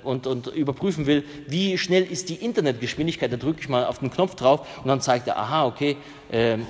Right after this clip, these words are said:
ziemlich langsam oder ziemlich schnell. So ein Speedcheck. Also falls das jemand nicht wusste und ihr habt ziemlich langsames Internet,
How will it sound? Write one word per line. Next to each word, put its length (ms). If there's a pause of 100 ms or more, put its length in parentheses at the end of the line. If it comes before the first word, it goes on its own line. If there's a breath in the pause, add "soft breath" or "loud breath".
(120)
ziemlich 260
langsam 360
oder 180
ziemlich 240
schnell. 280 (400)
So 80
ein 60
Speedcheck. 580 (680)
Also 160
falls 180
das 140
jemand 240
nicht 180
wusste 260
und 160
ihr 120
habt 200
ziemlich 360
langsames 380
Internet, 300